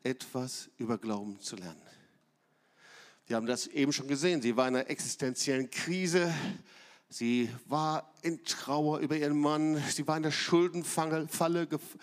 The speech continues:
gefangen. Sie hatte Angst um ihre Kinder. Und dann kommt in diesem Zustand also, weil nichts mehr anderes funktioniert und geht, kommt die Witwe zu Elisa.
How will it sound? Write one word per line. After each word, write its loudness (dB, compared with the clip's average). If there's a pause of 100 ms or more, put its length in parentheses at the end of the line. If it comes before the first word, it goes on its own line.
(140)
gefangen. 0 (640)
Sie 2
hatte 2
Angst 2
um 2
ihre 2
Kinder. 0 (2250)
Und -2
dann 8
kommt 6
in 0
diesem 4
Zustand 2
also, 6
weil 6
nichts -4
mehr -4
anderes -2
funktioniert -4
und -6
geht, 0
kommt -4
die -4
Witwe -2
zu -6
Elisa. -6